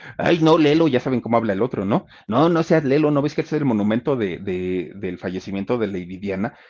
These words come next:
Le dije, "Jorgito, no friegues, eso de verdad parece un tambo con un, con ropa sucia arriba". Le digo, "Está muy feo".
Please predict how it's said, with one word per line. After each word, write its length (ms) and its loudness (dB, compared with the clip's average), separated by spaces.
Le 100 -4
dije, 200 -4
"Jorgito, 400 -8
no 180 -2
friegues, 540 -10
eso 180 -4
de 120 0
verdad 280 -2
parece 300 -2
un 160 -2
tambo 400 -2
con 160 -4
un, 180 -2
con 240 -6
ropa 280 0
sucia 300 -4
arriba". 120 -2
Le 120 -4
digo, 180 -2
"Está 240 0
muy 240 2
feo". 580 0